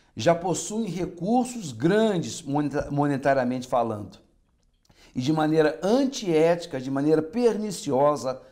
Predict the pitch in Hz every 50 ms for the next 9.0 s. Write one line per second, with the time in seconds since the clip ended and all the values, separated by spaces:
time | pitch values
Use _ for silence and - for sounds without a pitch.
0 | _ _ - 117 135 160 180 190 175 139 - 147 135 139 147 160 165 160 160 185
1 | 196 214 208 - - _ _ _ _ _ _ _ _ _ - 147 151 151 156 151
2 | 151 143 151 - - 240 269 247 185 160 160 175 220 226 - - 147 156 151 143
3 | 139 139 147 143 143 143 143 127 135 135 127 127 117 98 113 139 160 185 208 -
4 | - - _ _ _ _ - 156 170 180 180 175 170 160 165 - - - - _
5 | - - 156 156 - - - - 214 214 196 175 151 127 117 110 107 101 - -
6 | - - - - 247 254 269 269 254 240 240 233 233 233 - - _ - 139 147
7 | 156 160 175 175 165 160 151 147 160 156 - 151 151 - 151 147 151 156 160 156
8 | 156 156 160 156 151 147 147 147 147 - 135 - - 110 92 87 - - -